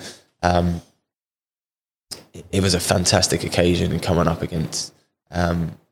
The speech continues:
those players and going kind of summarising, not this podcast, but when you're coming up against those type of players,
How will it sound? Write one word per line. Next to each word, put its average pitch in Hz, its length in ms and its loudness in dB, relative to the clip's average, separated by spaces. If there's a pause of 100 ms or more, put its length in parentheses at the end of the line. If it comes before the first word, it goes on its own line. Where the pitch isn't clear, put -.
(840)
those 85 260 0
players 90 280 0
and 104 160 -2
going 107 480 2 (140)
kind 123 220 2
of 104 200 0 (540)
summarising, 92 1160 4 (180)
not 95 220 -2
this 95 160 -2
podcast, - 600 0
but 90 120 2
when 98 420 2
you're 110 140 -6
coming 104 360 2
up 95 160 0
against 90 340 0
those 92 220 4
type 87 260 0
of 78 80 -4
players, 80 540 -2